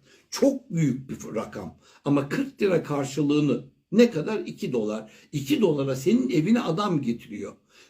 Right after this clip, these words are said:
Bu servis kaza rıza, örnek veriyorum, Londra'da getirmeye kalksa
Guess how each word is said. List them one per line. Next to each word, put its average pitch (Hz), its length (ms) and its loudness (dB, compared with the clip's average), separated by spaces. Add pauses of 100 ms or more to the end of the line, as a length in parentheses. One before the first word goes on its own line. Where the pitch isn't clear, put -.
(140)
Bu 247 140 6
servis 143 600 -2
kaza 170 480 0
rıza, 120 360 0
örnek 175 440 4
veriyorum, 127 400 0
Londra'da 165 460 4
getirmeye 175 540 -4
kalksa - 420 -12